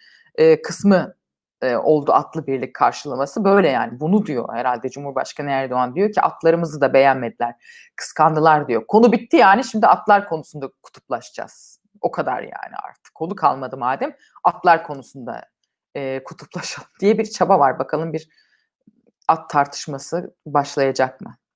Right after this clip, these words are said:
Hep beraber onu göreceğiz. Bu arada, e, sizden gelen yorumlara da bakıyorum bir yandan. Yazmaya devam edebilirsiniz. Şimdi, e, gelelim asıl dış politikaya.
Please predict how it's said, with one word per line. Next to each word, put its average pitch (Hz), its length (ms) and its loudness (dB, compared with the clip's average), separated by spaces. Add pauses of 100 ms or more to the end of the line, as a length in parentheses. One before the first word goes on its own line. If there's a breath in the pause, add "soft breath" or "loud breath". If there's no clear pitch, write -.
(140)
Hep 147 180 -6
beraber 120 320 2
onu 147 200 -4
göreceğiz. 135 580 -6 (440 soft breath)
Bu 170 80 6
arada, 185 580 6 (420)
e, 170 40 0
sizden 165 480 -2
gelen 165 200 0
yorumlara 156 500 -2
da 135 120 -8
bakıyorum 127 420 -6
bir 135 60 -6
yandan. 143 440 -2
Yazmaya 147 400 -4
devam 139 280 -2
edebilirsiniz. 139 840 -6 (1600 loud breath)
Şimdi, 175 640 2 (300)
e, 196 360 6 (120)
gelelim 247 520 4 (300)
asıl 190 300 0
dış - 220 -4
politikaya. 135 640 -6